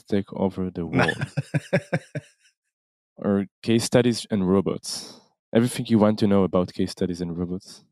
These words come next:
Speaker 2: Yeah.
Speaker 1: <laughs> But it's not everything. There is so much to talk. We, we need to do a follow-up episode.
Speaker 2: Yeah, that would be great.
Speaker 1: All right. Jan, thank you so much.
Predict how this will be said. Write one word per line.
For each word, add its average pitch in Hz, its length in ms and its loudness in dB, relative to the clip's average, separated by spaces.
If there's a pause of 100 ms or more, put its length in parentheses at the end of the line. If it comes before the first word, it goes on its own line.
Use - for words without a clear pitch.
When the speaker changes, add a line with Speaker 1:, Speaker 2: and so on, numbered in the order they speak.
(200)
Speaker 2:
Yeah. 101 320 -8
Speaker 1:
<laughs> - 20 2 (1600)
But 107 120 2
it's 104 120 0
not 113 140 2
everything. 95 500 -2
There 95 120 -4
is 92 120 -4
so 101 120 -2
much 98 180 -4
to 92 80 -6
talk. 90 220 -4
We, 117 180 4
we 127 100 6
need 127 140 2
to 127 80 2
do 113 100 6
a 107 60 4
follow-up 98 380 0
episode. 95 400 -8 (480)
Speaker 2:
Yeah, 110 300 -4 (200)
that 120 80 -2
would 117 160 -4
be 107 100 -8
great. 101 480 -10 (180)
Speaker 1:
All 98 120 -4
right. 101 340 0 (300)
Jan, 107 200 2
thank 110 180 2
you 127 40 2
so 123 260 4
much. - 360 0